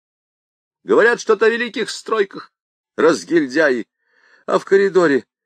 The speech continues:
какой-то хлюст сунул мне в руку бумажку с адресом местного шабашника, некоего Гусева.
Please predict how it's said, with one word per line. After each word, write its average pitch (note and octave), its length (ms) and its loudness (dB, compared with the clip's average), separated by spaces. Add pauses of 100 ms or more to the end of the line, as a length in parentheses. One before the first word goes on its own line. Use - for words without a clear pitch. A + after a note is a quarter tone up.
(220)
какой-то E3+ 460 0
хлюст D#3 540 -2
сунул A3+ 420 -4
мне B2+ 220 0
в B2+ 80 -2
руку E3 300 0
бумажку C#3 680 -4
с - 120 -8
адресом C3+ 560 -6
местного C3 440 -4
шабашника, G#3+ 800 -4
некоего A#3 560 -8
Гусева. B2+ 480 -6